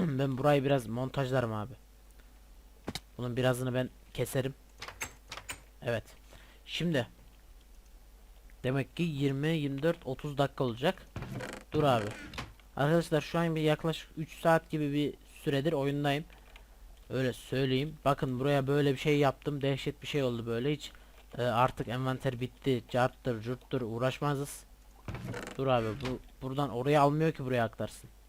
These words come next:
Neyse dur abi şimdi. Bu buradan ne yapmış? Buraya mı almış hepsini? Ne yapmış lan? Dağıtmış mı hepsini tekrar?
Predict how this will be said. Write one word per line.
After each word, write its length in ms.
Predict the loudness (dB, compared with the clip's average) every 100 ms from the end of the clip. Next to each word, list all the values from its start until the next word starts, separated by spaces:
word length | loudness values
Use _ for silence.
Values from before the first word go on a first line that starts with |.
| -20 -20 -20 -20 -20 -20 -20 -18 -6
Neyse 340 | -4 -2 -4
dur 120 | -2 2
abi 260 | 0 -2
şimdi. 440 | -8 -6 -4 -6 -8 -14 -20 -18 -8
Bu 140 | -6
buradan 340 | -2 -2 0 0
ne 40 |
yapmış? 560 | 0 0 -4 -10 -12 -14 -6
Buraya 220 | 0 2
mı 80 | 2
almış 260 | 0 -2 -8
hepsini? 220 | -8 -8 -8 -8 -10 -8 -10 -10 -18 -20 -20 -20 -20 -20 -20 -20 -20 -20 -20 -10
Ne 60 | -4
yapmış 300 | -4 -4 -4
lan? 140 | -2
Dağıtmış 420 | 2 2 2 -6 -4
mı 60 |
hepsini 300 | -4 -6 -14
tekrar? 360 | -12 -16 -16